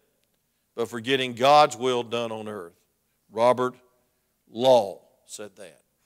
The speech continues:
Prayer is a mighty instrument. Write that in front of your Bible.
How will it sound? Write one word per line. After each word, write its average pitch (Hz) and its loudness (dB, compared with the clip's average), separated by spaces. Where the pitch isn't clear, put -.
Prayer 165 4
is 127 -2
a 127 -4
mighty 143 0
instrument. 185 -12
Write 127 -4
that 151 0
in 135 -6
front 156 -4
of 151 -6
your 151 -4
Bible. 139 -2